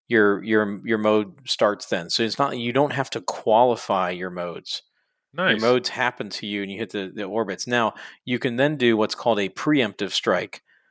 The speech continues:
Speaker 1: which is a better mode in terms of scoring and in terms of the mode logic, by completing the ramp sequences. So there's the two ramps with the pink, the pink, uh, inserts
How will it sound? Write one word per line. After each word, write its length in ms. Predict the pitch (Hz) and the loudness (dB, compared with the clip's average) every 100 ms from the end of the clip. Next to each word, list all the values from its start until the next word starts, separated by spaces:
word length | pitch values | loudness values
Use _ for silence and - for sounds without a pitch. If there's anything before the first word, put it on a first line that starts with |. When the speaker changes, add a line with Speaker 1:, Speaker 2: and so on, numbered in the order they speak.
| _ - | _ -2
Speaker 1:
which 180 | 110 117 | 2 2
is 140 | 98 | 2
a 120 | 104 | 0
better 640 | 92 92 123 151 131 101 - | 0 -2 2 4 4 2 -4
mode 400 | 104 101 87 92 | -2 0 0 -4
in 160 | 117 104 | -10 -6
terms 300 | 120 107 98 | -4 -2 -4
of 160 | 87 | -2
scoring 560 | - - 113 110 107 104 | 0 2 2 4 4 2
and 80 | 95 | -2
in 60 | 92 | -6
terms 240 | - 101 | -8 -8
of 80 | 92 | -8
the 60 | |
mode 260 | 92 101 107 | -4 0 0
logic, 480 | 95 87 87 85 - - - _ - | 0 0 -2 -8 -10 -20 -20 _ -2
by 180 | 110 101 | 0 0
completing 640 | - 113 - - 127 113 101 | -2 -10 -6 -2 0 0 -2
the 80 | |
ramp 340 | 92 101 104 - | 0 0 0 -2
sequences. 640 | - 101 95 85 92 87 | -2 -4 -10 -12 -12 -4
So 140 | - 110 | -2 0
there's 240 | 107 95 | 0 0
the 100 | 101 | -4
two 220 | 90 135 | 0 0
ramps 340 | 113 107 101 - | 2 0 0 -2
with 160 | 101 | -4
the 60 | 98 | -6
pink, 380 | - 117 - _ - - - | -6 -6 -6 _ -20 -18 -8
the 60 | 117 | -4
pink, 360 | 139 110 - - | -2 -4 -6 -6
uh, 320 | 104 98 90 82 | 0 2 0 -6
inserts 640 | - 120 - 95 82 - | -10 -6 -2 -4 -2 -2